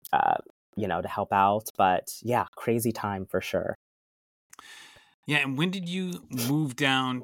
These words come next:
Speaker 2: to Austin to work at the, the, the Dell Hospital that you're at now?
Speaker 1: Yeah, so we moved in twenty twenty-one,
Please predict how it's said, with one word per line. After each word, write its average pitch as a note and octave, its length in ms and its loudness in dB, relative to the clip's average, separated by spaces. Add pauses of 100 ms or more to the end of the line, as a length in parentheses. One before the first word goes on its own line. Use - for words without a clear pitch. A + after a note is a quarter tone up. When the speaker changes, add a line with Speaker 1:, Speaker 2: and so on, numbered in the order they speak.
Speaker 2:
to C3 280 0
Austin D3 440 2
to - 100 -8
work B2+ 180 0
at B2+ 120 -4
the, B2 80 -6
the, A#2+ 380 -4
the C3+ 120 -4
Dell C3+ 260 2
Hospital A#2+ 360 0
that A#2+ 100 -6
you're A#2+ 120 -4
at B2 120 -8
now? A#2 200 -6 (480)
Speaker 1:
Yeah, C3+ 240 6
so C#3+ 180 4
we D3 180 4
moved E3 520 4
in B2 220 2
twenty C3 380 2
twenty-one, G#2+ 840 2